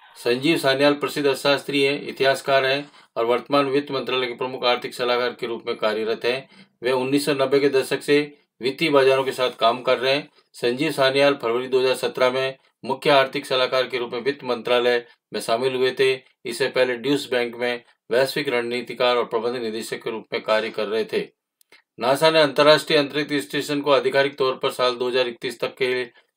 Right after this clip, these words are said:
बंद करने की घोषणा कर दी गई है। नासा ने अंतर्राष्ट्रीय अंतरिक्ष स्टेशन जो है आधिकारिक तौर पर दो हज़ार इकतीस तक बंद करने की घोषणा की है। अमेरिकी अंतरिक्ष एजेंसी नासा ने साल दो हज़ार इकतीस में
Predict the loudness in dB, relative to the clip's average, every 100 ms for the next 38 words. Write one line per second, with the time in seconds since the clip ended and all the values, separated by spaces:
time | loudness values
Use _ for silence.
0 | 2 2 4 0 0 -4 -2 -2 -2 -2
1 | -2 0 2 4 2 -4 _ _ _ _
2 | _ _ _ _ _ _ _ _ _ _
3 | _ _ _ _ _ _ _ _ _ -4
4 | 2 4 4 6 4 4 4 4 4 2
5 | 2 0 -4 -4 -6 -4 -4 -2 4 6
6 | 6 4 0 0 0 0 -2 -2 0 0
7 | -2 _ _ -2 4 6 8 6 2 -2
8 | -8 -4 -6 -2 -2 0 -4 -4 -6 -8
9 | -10 -14 _ -6 -4 -2 -2 -2 -2 -4
10 | -8 _ -6 -2 2 2 4 2 2 -4
11 | -2 0 2 2 0 0 0 2 0 0
12 | -4 -10 _ _ 2 6 6 8 8 8
13 | 4 -2 -6 -2 -2 -2